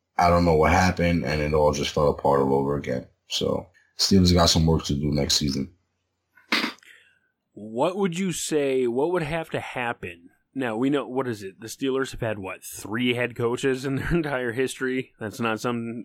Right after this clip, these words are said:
Speaker 2: uh, concept I'm familiar with. What would it take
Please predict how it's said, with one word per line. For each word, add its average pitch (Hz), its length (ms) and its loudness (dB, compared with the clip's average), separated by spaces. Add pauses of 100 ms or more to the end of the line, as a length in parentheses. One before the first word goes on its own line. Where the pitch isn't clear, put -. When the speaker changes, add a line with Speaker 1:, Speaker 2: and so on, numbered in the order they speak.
Speaker 2:
uh, 113 180 -4
concept 117 480 -6
I'm 107 140 -4
familiar 127 480 -2
with. 131 320 -2 (460)
What 131 240 -4
would 160 100 0
it 139 160 0
take 131 540 -4